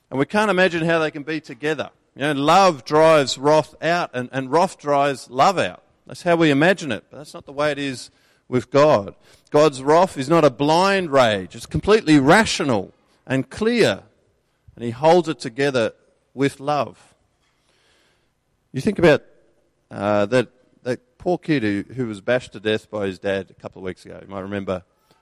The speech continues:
on the other side of the city, just, you know, just at the cricket ground,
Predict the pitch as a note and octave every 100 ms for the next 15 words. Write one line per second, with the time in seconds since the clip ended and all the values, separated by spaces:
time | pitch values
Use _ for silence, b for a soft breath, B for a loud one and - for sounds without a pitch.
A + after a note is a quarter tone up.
0 | _ G2+ G2+ G2 - G#2+ G2 F2 - G#2+
1 | F2+ D#2 _ _ _ - G2 - _ _
2 | _ - G#2+ A2 G#2 A#2 G#2+ _ _ -
3 | B2+ A#2 A2+ G#2+ G#2